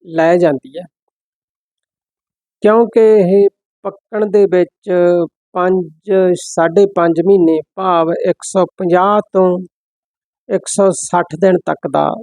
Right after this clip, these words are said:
ਸਮਾਂ ਲੈ ਜਾਂਦੀ ਹੈ। ਬਾਕੀ ਪਕਾਈ ਮੌਸਮ ਦੇ ਹਿਸਾਬ ਨਾਲ, ਸਾਥੀਓ, ਹੁੰਦੀ ਹੈ। ਸਾਥੀਓ,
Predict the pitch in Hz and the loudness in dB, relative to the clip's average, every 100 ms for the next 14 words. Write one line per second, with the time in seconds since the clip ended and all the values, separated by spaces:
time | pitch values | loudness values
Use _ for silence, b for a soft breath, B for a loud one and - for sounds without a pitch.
0 | - - 160 156 160 151 247 - 143 147 | -16 -8 -4 0 0 -2 -6 -10 -2 0
1 | 156 175 170 175 175 170 156 156 _ 185 | 2 0 0 0 0 0 0 -4 _ -10
2 | 175 180 180 - _ - - 160 170 170 | -8 -8 -12 -18 _ -12 -4 0 0 0
3 | 156 143 147 - 170 165 165 165 220 _ | 0 0 0 0 0 2 2 0 -6 _
4 | - - 196 180 156 151 147 143 - 139 | -20 -8 -2 -2 0 -2 -2 -4 -8 -8
5 | 156 151 139 131 147 165 - _ _ _ | -4 -4 -4 -4 -4 -4 -6 _ _ _
6 | _ _ _ _ _ _ _ _ _ _ | _ _ _ _ _ _ _ _ _ _
7 | _ _ _ _ _ - - 185 185 - | _ _ _ _ _ -10 -4 -2 -2 0
8 | 208 | 4